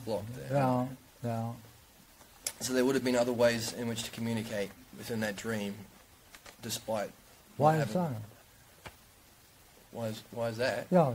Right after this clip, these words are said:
Speaker 2: keep talking. Yeah.
Speaker 1: Um,
Speaker 2: I mean, the only thing at stake is you and the, and the ship.
Speaker 1: Yeah, and the fate of the universe.
Speaker 2: Yeah, that's not much.
Speaker 1: No. <laughs> Yes, it's, it's the fate of the universe.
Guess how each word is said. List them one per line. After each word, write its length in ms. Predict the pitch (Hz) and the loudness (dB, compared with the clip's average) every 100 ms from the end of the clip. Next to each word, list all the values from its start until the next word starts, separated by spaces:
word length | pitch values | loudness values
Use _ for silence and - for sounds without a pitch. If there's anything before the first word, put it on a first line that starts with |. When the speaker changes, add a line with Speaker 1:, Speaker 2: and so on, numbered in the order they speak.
| 107 | 0
Speaker 2:
keep 160 | 170 165 - | 0 0 -2
talking. 340 | 156 135 - 110 101 120 | -2 -2 -2 -8 -8 -4
Yeah. 220 | 160 139 113 101 - - - - - - - - - - - - | -4 -4 -8 -14 -20 -20 -20 -20 -20 -20 -20 -20 -18 -18 -14 -4
Speaker 1:
Um, 380 | 113 113 113 | -2 0 2
Speaker 2:
I 20 | 185 | 6
mean, 180 | 165 139 | 6 8
the 60 | |
only 220 | 160 160 | 8 8
thing 200 | 131 147 | 8 6
at 140 | 131 107 | 6 2
stake 400 | - 156 170 180 | 4 8 10 8
is 180 | 127 92 | 2 2
you 220 | 135 131 | 4 4
and 180 | 123 110 | 4 2
the, 320 | 104 101 143 | 0 -2 -2
and 140 | 113 | 0
the 100 | 110 | 0
ship. 320 | 92 180 165 123 - - - - | 2 4 4 2 -10 -20 -8 4
Speaker 1:
Yeah, 160 | 135 | 6
and 160 | 104 113 | 6 2
the 60 | 101 | 2
fate 200 | 117 110 | 2 2
of 60 | |
the 60 | 110 | 2
universe. 540 | 143 120 95 - - - - 185 | 2 0 -2 -8 -12 -12 -6 4
Speaker 2:
Yeah, 240 | 180 127 | 6 6
that's 220 | 147 139 | 4 2
not 220 | 147 123 | 2 2
much. 220 | 110 110 113 - - - | 0 -4 -4 -10 -20 -6
Speaker 1:
No. 240 | 123 104 | -2 0
<laughs> 1040 | 92 - 117 113 120 139 156 - 156 135 131 - - - - - 131 | 0 -2 -2 -2 2 2 4 6 6 4 0 -10 -14 -14 -16 -16 2
Yes, 280 | 151 170 - | 6 6 6
it's, 220 | 113 - - - - - - - - | -2 -4 -8 -16 -18 -20 -20 -20 -16
it's 100 | - | -14
the 60 | |
fate 200 | - 156 | 0 2
of 160 | 104 104 | 2 -4
the 60 | 127 | -2
universe. 480 | 139 98 95 - | -2 -2 -8 -14